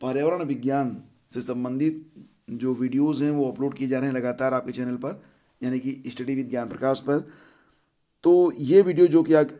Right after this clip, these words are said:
जिसका थंबनेल आपकी स्क्रीन पर है, देखिए दो हज़ार सत्रह से लेकर दो हज़ार इक्कीस तक आपको याद होगा कि अट्ठाईस नवंबर को जो परीक्षा हुई थी, जो परीक्षा कैंसिल हो गई, तो उस परीक्षा के जो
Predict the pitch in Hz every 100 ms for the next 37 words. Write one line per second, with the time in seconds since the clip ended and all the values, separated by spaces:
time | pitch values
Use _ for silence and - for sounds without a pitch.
0 | 131 131 151 147 147 143 135 151 143 147
1 | 127 131 135 123 143 156 151 123 131 -
2 | _ _ _ _ _ _ _ _ _ -
3 | 156 160 185 139 147 160 170 151 - 160
4 | 131 151 156 147 147 139 135 - 139 -
5 | 117 107 - _ _ _ 120 131 147 147
6 | 143 151 151 156 156 160 156 - 113 123
7 | 123 139 139 135 143 139 131 123 135 131
8 | 123 139 135 135 120 123 139 131 131 -
9 | - - _ - 135 135 160 127 135 196
10 | - _ _ _ _ _ 151 156 175 196
11 | - 147 143 147 151 156 147 151 147